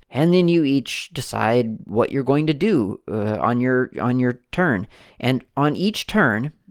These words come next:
on each player's turn, you can either move troops. So if, if you, if there's a, a territory adjacent to another territory that you own, you can transfer troops between those two. And then you can also attack.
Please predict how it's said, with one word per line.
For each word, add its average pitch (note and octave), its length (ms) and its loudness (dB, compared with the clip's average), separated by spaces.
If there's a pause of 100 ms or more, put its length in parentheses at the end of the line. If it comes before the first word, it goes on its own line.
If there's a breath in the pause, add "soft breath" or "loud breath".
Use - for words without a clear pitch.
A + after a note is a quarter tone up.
on B2 140 -2
each D3 200 -4
player's D3 260 2
turn, A#2 260 0
you C3 100 4
can B2 180 -2
either B2+ 560 0 (140)
move C#3 400 2
troops. - 640 -6 (160)
So G#2+ 380 0
if, F#2+ 220 -2
if - 220 -4
you, A#2 260 2 (140 soft breath)
if - 160 -8
there's A2+ 300 2
a, G#2 360 0
a G#2 120 -4
territory C3+ 640 2
adjacent A#2 720 -2 (100)
to A#2+ 180 0
another A2+ 300 2
territory A#2 460 -2
that A2 180 -4
you A2 140 -4
own, G#2 420 -2 (180)
you C3 140 2
can A#2+ 140 -4
transfer B2+ 480 0
troops A#2+ 360 -4
between A2 380 -2
those A2 260 0
two. - 280 -6 (160)
And C#3+ 120 0
then D3+ 140 2
you D#3 80 0
can D#3 140 2
also C#3+ 340 2
attack. - 540 -8